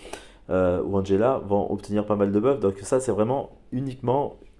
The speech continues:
euh, un boost, euh, vraiment que pour les persos qui ont beaucoup de buffs. Donc voilà, donc là vous avez les persos de façon à l'affiche à l'écran. Et en fait le troisième, ça s'appelle pose nul. Donc ça va vous,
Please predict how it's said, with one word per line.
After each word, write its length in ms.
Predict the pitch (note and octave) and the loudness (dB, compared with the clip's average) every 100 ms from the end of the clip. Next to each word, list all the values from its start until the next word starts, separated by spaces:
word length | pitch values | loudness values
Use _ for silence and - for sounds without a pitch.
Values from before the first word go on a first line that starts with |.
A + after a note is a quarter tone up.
| G2+ | 0
euh, 460 | G2+ G2+ G2+ G2 | 2 2 2 2
un 120 | - G#2 | 0 -2
boost, 460 | G#2+ C3 - - - - - - - | -2 -6 -8 -16 -20 -20 -20 -12 -2
euh, 520 | F#2+ F#2 F#2 F2+ E2+ - - - - - | 0 2 0 -2 -4 -8 -18 -20 -20 -16
vraiment 300 | - G#2 B2+ | -4 0 2
que 160 | C3 C3+ | 0 0
pour 180 | C3+ C3 | 2 2
les 60 | |
persos 260 | A#2+ A#2+ C3 | 0 -2 -2
qui 60 | A2+ | -2
ont 60 | |
beaucoup 240 | G2+ G2 F2+ | -4 -8 -8
de 60 | |
buffs. 300 | - - - - - | -8 -8 -14 -20 -16
Donc 120 | E2 - - - - | -14 -14 -18 -20 -10
voilà, 300 | - F#2+ E2+ | 0 2 2
donc 220 | D#2+ D#2+ - | -2 -4 -2
là 100 | F#2 | -2
vous 140 | F#2+ | 0
avez 160 | F#2 F#2+ | -2 -2
les 80 | |
persos 260 | F2+ F#2 - | -6 -8 -12
de 60 | - | -10
façon 280 | F2+ - | -8 -4
à 60 | F2+ | -2
l'affiche 340 | E2+ F2 - F2 | -2 -4 -8 -8
à 20 | |
l'écran. 380 | E2+ - A#2 - - - - | -8 -4 -4 -4 -14 -20 -2
Et 80 | - | 2
en 60 | A2 | 4
fait 160 | D#3+ | 4
le 80 | D3 | 0
troisième, 420 | - A#2+ A2 C3 D3+ F3 - - | 0 0 2 0 -2 -16 -20 -20
ça 200 | - - | -16 -12
s'appelle 400 | G2+ G#2 G2 F#2+ | -4 0 2 0
pose 340 | - - C3+ A#2 | -2 0 0 0
nul. 280 | A2 C#3 - - | -4 -4 -8 -8
Donc 180 | F#2 | -8
ça 140 | - G#2 | -2 0
va 100 | G2+ | 2
vous, 1000 | G#2 G#2+ G#2+ G2+ G2 F#2+ F#2 F#2 F2+ E2+ | 0 -2 -2 -2 -2 -4 -6 -6 -6 -8